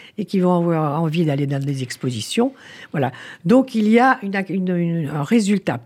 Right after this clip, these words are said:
positif qui, euh, faut, ne faut pas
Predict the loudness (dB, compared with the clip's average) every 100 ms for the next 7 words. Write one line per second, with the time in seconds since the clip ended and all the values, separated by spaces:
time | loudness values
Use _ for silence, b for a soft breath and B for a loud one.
0 | 2 4 4 0 -2 0 2 0 -6 B
1 | B B B _ -2 4 4 4 2 2
2 | 0 -2 -2 -2 0 0 2 0